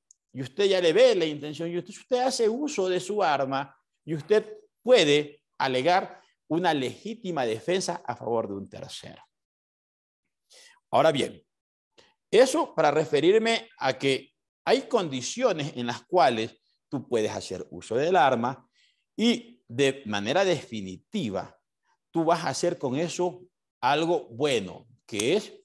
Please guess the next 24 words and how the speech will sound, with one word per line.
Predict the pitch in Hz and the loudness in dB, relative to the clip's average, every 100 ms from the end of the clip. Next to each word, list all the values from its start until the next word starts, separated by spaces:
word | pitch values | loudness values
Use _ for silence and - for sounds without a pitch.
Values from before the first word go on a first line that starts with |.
| - | -14
cuidar | 107 92 98 110 131 _ _ _ | -12 -6 -2 -2 -4 _ _ _
la | - 101 | -6 -4
vida | 110 113 104 | -2 -4 -4
tuya | 151 139 151 170 - _ _ | -2 0 0 -2 -10 _ _
o | - 107 | -8 -6
cuidar | 104 110 143 - | -4 0 0 -2
tus | 151 135 | -12 -12
bienes | 147 147 139 139 160 - _ _ _ | -2 0 2 0 -4 -6 _ _ _
o | 120 123 | -6 -4
cuidar, | 113 110 - - _ _ _ _ _ _ _ | -2 -2 -4 -16 _ _ _ _ _ _ _
o | - 123 | -4 -2
cuidar | 131 131 147 - 139 | 0 4 4 2 -2
la | 117 | -2
vida | 127 165 | 0 0
de, | 139 131 - | 0 -2 -4
de, | 120 120 | -12 -6
de | |
una | 123 196 | -4 -2
tercera | 180 139 226 240 | -4 -2 -2 0
persona | 147 - 262 147 | -2 -4 -4 -4
que | 131 | -4
tú | 240 | -6
no | 196 | -4
conoces. | 196 220 101 | 0 -2 -2